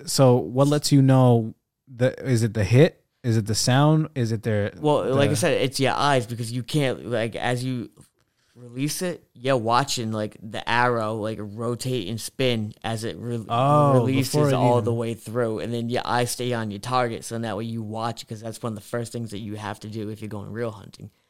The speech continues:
Speaker 2: You don't wanna take your eyes off of it, because once again, then how you gonna know if you wounded it or got the clean shot that you wanted when you put your pin on it
Speaker 1: Hmm.
Speaker 2: at that point?
Speaker 1: Do you have any cool stories from when you went hunting once?
Speaker 2: I mean, not, uh,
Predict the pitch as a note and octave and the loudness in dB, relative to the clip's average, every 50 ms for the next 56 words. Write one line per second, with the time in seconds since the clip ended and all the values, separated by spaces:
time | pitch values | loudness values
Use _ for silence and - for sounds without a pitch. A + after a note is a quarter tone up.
0 | _ _ _ - A#2+ B2 C3 A#2+ A#2 A2+ A2+ A2+ - A#2+ G#2+ - - - A2 G#2 | _ _ _ -10 -4 -2 -2 0 0 -2 -4 -4 -6 -8 -6 -6 -6 -6 -4 -4
1 | G#2 G#2 G2+ A#2 A2+ A2+ A2 - G2+ F#2+ F2 C#2 - G#2+ G#2+ - G#2+ G#2 G#2 - | -6 -6 -4 -2 -2 -2 -2 -4 -8 -14 -12 -12 -12 -14 -10 -10 -10 -10 -10 -12
2 | - _ _ _ _ _ _ _ _ _ A2+ A2+ G#2 - C3 C3 A#2 G#2+ G2+ G#2+ | -16 _ _ _ _ _ _ _ _ _ -12 -10 -6 -4 -4 -4 -4 -4 -6 -6
3 | A2+ A2+ A#2+ A#2 A2+ A2 A2+ A#2+ A#2 A#2 A2 A2+ - A2+ A2+ A2+ A2 G#2+ G#2+ _ | -4 -4 -4 -2 -4 -4 -2 -2 -2 -2 -4 -6 -8 -8 -8 -6 -8 -10 -12 _
4 | _ _ _ _ - B2 B2+ B2+ B2+ A#2+ C3+ C3 C#3 D3 - - _ _ - - | _ _ _ _ -18 -12 -8 -6 -4 -2 0 0 0 0 -2 -4 _ _ -10 -8
5 | A2+ A#2 G#2+ A2 - - G#2 - - C3 B2 A#2 G#2+ - C3 G2+ G#2 - D#2+ - | -8 -6 -6 -6 -8 -8 -12 -8 -6 -4 -4 -2 -2 -2 -2 -2 -4 -6 -8 -12
6 | - G2 A2+ A2+ B2 B2 G#2+ G2+ F#2+ F#2+ G2+ - _ _ _ _ - A2+ A2 G#2 | -10 -8 -4 -2 -2 -2 -2 -4 -8 -12 -14 -18 _ _ _ _ -20 -20 -20 -20
7 | - B2 - - G2+ - C3 C3+ B2 F#2+ F#2 F#2 F2+ - - _ _ _ _ - | -16 -16 -14 -12 -8 -6 -4 -4 -4 -4 -8 -8 -12 -14 -16 _ _ _ _ -6
8 | C#3 C#3+ D#3 D#3+ D#3 D3 C3 A#2 G#2+ G2+ G2+ G2+ G#2+ G#2+ G2+ G2 - - G#2+ G#2 | 0 2 4 6 6 6 6 4 2 2 -2 -2 -4 -6 -8 -8 -10 -10 -10 -10
9 | G#2 G2+ - _ _ _ _ _ _ - B2 B2 B2+ C#3 C#3+ C3+ - - C#3 C3+ | -10 -12 -14 _ _ _ _ _ _ 0 2 4 4 6 4 4 2 2 0 0
10 | B2+ - - - A#2 A#2+ C3 C#3+ D3 C#3 - - B2+ A2+ A2 G#2+ A2 A2 A#2+ A#2 | 0 0 0 2 4 6 6 4 2 0 -2 -2 -2 0 0 0 0 0 0 0
11 | A2 A#2 B2 - D3 D3 D3+ D#3 D#3+ D3+ - - _ _ _ _ _ _ _ _ | 0 0 0 2 2 2 4 4 2 0 -2 -8 _ _ _ _ _ _ _ _
12 | _ - - D3 C#3+ C3+ B2+ B2 B2 B2 B2 B2 A#2+ A#2+ - - - - _ _ | _ -2 -2 0 0 0 0 0 0 -2 -2 -4 -6 -10 -14 -18 -20 -20 _ _
13 | _ E3+ F3+ G#3+ A#3+ - - - E2+ E2+ - _ _ _ - - | _ -12 -10 -10 -10 -10 -12 -14 -14 -14 -20 _ _ _ -18 -18